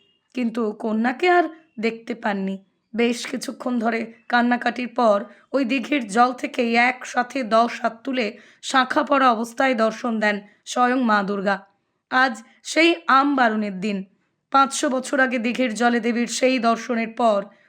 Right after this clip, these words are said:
ওই দিঘির পাড়েই মন্দির স্থাপন করে পুজো শুরু করেন রাজা রঞ্জিত রায় এবং তখন থেকেই দিঘির পাড়ে শুরু হয় মেলা, যা দিঘির মেলা নামেই সুপরিচিত।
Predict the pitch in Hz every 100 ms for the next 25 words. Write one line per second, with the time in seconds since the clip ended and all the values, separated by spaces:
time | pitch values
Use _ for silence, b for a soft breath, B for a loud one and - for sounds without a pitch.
0 | _ 277 285 269 240 302 - 285 285 294
1 | 240 254 262 240 - 240 233 262 254 262
2 | 214 202 b b - 277 269 254 254 220
3 | 226 214 208 208 b - 233 254 262 247
4 | 269 247 226 226 208 196 190 _ _ _
5 | _ _ 277 302 226 240 277 269 330 359
6 | 349 320 247 262 262 247 302 - 262 262
7 | 269 233 233 233 233 226 220 - _ _
8 | - 185 240 220 240 233 339 359 349 339
9 | 330 311 220 226 302 294 254 208 - 233
10 | -